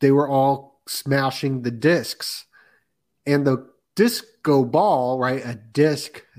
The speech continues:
disc jockey, the guy who t-, coined the term disc jockey was great friends with the F B I main guy. They labeled him the top G, like Andrew Tate,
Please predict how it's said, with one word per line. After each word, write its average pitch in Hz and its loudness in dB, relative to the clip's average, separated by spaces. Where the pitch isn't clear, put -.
disc 139 -2
jockey, 123 -2
the 120 -2
guy 147 0
who 131 -4
t-, - -14
coined 170 -2
the 139 0
term 143 -2
disc 156 -2
jockey 120 -2
was 113 -6
great 127 -4
friends 127 -4
with 110 -4
the 123 -6
F 117 -6
B 113 -2
I 127 -2
main 123 -2
guy. 127 -2
They 127 -2
labeled 139 2
him 139 -2
the 117 -6
top - -6
G, 131 0
like 107 -12
Andrew 117 -8
Tate, 139 -2